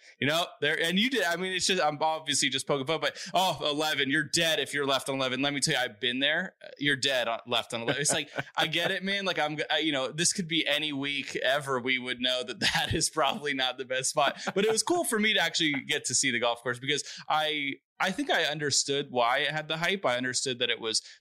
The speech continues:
the width and angles and, you know, the, uh, the elements and it's firm and, you know, you know, all that stuff. Uh, but to be able to actually see it, um, I was a little bummed that there weren't more golf courses shown. Um, I thought it would have been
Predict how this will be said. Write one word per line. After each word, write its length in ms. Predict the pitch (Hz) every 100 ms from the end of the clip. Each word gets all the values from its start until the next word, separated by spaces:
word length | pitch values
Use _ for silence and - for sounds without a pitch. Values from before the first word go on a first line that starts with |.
| -
the 80 |
width 220 | 208 208 214
and 100 | 233
angles 520 | 247 214 185 165 143
and, 240 | 139 127
you 140 | 135 139
know, 220 | 127 123
the, 280 | 127 127 120
uh, 360 | 123 120 117 113
the 180 | 131 160
elements 500 | 180 165 160 143 139
and 80 |
it's 140 | 123 -
firm 540 | - 175 165 156 143
and, 120 | 131 123
you 120 | 123
know, 140 | 117 - _
you 160 | 135 139
know, 80 | 117
all 200 | 135 156
that 180 | 131
stuff. 420 | - - 131 117 - - - -
Uh, 120 | 135
but 220 | 143 147
to 80 | -
be 120 | 165
able 120 | 202
to 60 | 147
actually 260 | 120 - 117
see 340 | - 131 143
it, 200 | 196 -
um, 160 | 131 127
I 100 | 147
was 200 | 147 147
a 60 |
little 340 | 131 131 160 165
bummed 300 | 143 143 165
that 120 | 147
there 140 | 139
weren't 320 | 135 139 135 120
more 300 | 131 135 123
golf 260 | 120 123 -
courses 340 | 139 131 127
shown. 500 | - 139 131 143 180 -
Um, 400 | 131 123 113 110 113 -
I 80 | -
thought 180 | 131 139
it 100 | 135
would 380 | 131 135 131 123 -
have 220 | 131 120
been 400 | 135 127 123 120